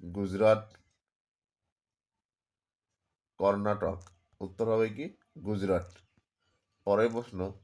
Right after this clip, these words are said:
অ্যাটর্নি জেনারেলকে কে নিয়োগ করে? স্পিকার, রাষ্ট্রপতি, উপরাষ্ট্রপতি, রাজ্যপাল। উত্তর হবে রাষ্ট্রপতি।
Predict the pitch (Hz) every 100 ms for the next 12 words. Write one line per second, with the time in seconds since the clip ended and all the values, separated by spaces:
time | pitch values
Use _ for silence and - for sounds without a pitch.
0 | _ _ _ _ _ - 98 117 120 120
1 | 120 95 92 104 113 113 95 92 - _
2 | _ 120 117 113 107 104 90 76 - _
3 | _ _ _ - - 117 107 117 113 113
4 | 90 101 - 117 107 107 117 123 - 104
5 | 107 107 107 - 107 110 123 131 95 92
6 | 87 92 82 76 - _ _ _ - 95
7 | 117 107 107 147 - _ _ _ _ -
8 | 98 107 - 110 87 85 78